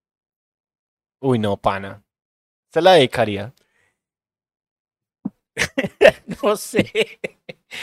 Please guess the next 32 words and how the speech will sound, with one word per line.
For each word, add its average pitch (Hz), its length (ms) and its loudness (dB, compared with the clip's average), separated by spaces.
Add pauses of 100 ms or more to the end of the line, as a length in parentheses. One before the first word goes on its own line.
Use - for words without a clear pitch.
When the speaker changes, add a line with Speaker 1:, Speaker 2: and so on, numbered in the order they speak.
(240)
Speaker 2:
Eh, 151 600 4 (1700)
posiblemente. 127 1000 -4 (160)
Speaker 1:
Sí. 151 260 -2
Speaker 2:
La, 131 160 2
eh, 131 180 -2
eh, 147 380 -4
eh, 151 180 -6
es, 151 160 -4
es 151 160 -2
como 180 160 -4
un 170 80 -6
posible. 117 720 -10 (360)
Speaker 1:
Ok. - 240 -10
Speaker 2:
Un 104 160 -2
quizás, 127 500 -4
un 120 120 -16
tal 120 200 -6
vez. - 520 -16 (260)
¿Vos 110 160 -12
Speaker 1:
Ok. 143 60 -2
Speaker 2:
la 180 100 2
dedicarías? 120 600 -4 (320)
Speaker 1:
Yo 117 160 -8
creo 156 260 -4
que 107 220 -10
sí. 110 460 -16 (460)
Porque - 200 -10
yo 117 120 -6
me 131 80 -4
enamoro 117 360 -2
muy 131 160 -6
fácil. 101 520 -8